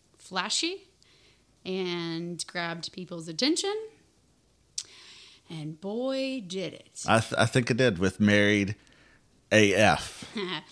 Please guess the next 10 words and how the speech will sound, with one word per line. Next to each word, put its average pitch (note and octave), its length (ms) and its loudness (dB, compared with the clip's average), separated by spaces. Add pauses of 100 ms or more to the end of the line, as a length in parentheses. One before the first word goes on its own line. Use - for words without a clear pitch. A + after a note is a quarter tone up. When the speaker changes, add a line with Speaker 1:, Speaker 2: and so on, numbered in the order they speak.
Speaker 1:
<laughs> - 500 -20
I G3 80 -8
had G#3+ 300 -6
people A3 440 -8
sending G#3+ 340 -6
me F#3+ 120 -6
messages, E3+ 920 -8
"Oh A3 160 -2
my C4+ 280 0 (120)
gosh, A#3+ 560 -2